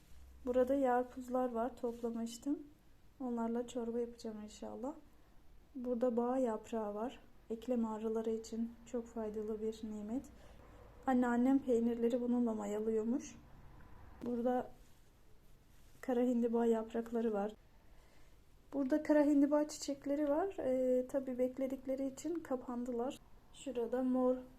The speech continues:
yabani ısırgan denilen bir tür var.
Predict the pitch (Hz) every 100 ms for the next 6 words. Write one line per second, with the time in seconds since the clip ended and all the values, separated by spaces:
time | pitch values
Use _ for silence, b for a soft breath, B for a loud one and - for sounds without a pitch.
0 | - - - - - - 247 233 233 226
1 | 226 226 - 233 233 226 226 - - -
2 | - - B B B - 247 233 233 220
3 | 226 233 - - - - - 233 233 -
4 | 240 226 226 269